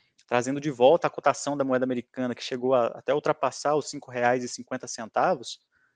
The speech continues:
pro fechamento de ontem na casa de cinco reais e onze centavos. Ah, e como esse movimento também foi sentido na bolsa, no mês de julho o Ibovespa chegou a perder o patamar de, de cem mil pontos,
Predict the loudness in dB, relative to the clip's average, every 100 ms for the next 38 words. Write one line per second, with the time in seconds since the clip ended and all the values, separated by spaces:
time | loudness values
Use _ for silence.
0 | _ -10 -6 -4 -6 -8 -4 -2 -2 -4
1 | -4 -2 -2 -2 -6 -4 0 0 0 -8
2 | -10 -12 -4 -2 -2 -2 -4 -4 -6 -6
3 | -4 4 4 4 -2 -18 _ _ _ _
4 | _ -6 -4 -4 -4 -4 -2 -4 -2 -4
5 | -4 -6 -6 -4 -6 -6 -8 -4 -2 0
6 | 2 0 -2 -8 _ _ _ -8 -4 -2
7 | -4 -2 -2 0 0 0 -4 -6 -4 -2
8 | -2 -2 -4 -2 -4 -2 -4 -2 -2 -4
9 | -4 -6 -4 -6 -8 -10 -6 -4 -4 -4
10 | -4 -4 -8 -14